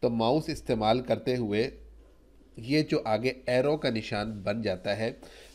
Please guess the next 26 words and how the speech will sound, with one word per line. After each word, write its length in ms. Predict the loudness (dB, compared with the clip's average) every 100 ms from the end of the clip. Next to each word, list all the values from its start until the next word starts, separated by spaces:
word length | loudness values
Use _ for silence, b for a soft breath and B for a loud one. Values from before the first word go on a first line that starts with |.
| B
sometime 580 | 0 2 4 4 4 2
तो 120 | 0
ये 240 | 4 2 2
देखने 400 | 2 0 0 2
वाले 280 | 2 2 0
को 180 | -2 -2
नज़र 300 | 2 2 2
आ 180 | 2 2
जाता 300 | 2 0 -2
है, 180 | -2 -2
लेकिन 320 | -2 -6 -8
sometime 520 | -6 -6 -2 -2 -2 -4
ऐसा 300 | -4 -2 -2
भी 140 | -2 -2
होता 340 | -2 -2 -4
है 200 | -4 -2 -4
कि 120 | -6 -8
अगर 280 | -8 -8 -8
उसकी 340 | -10 -10 -4 -4 -6 -16 -16
वीडियो 400 | -4 0 4 4
की 180 | 4 0
रेजोल्यूशन 680 | 0 0 -2 -2 -4 -4 -8 -10 B B B -2
कम 220 | 0 0
हो 240 | -2 -6 -10 B B -4
तो 120 | 2 2 0 -6
उस 180 | -4 -4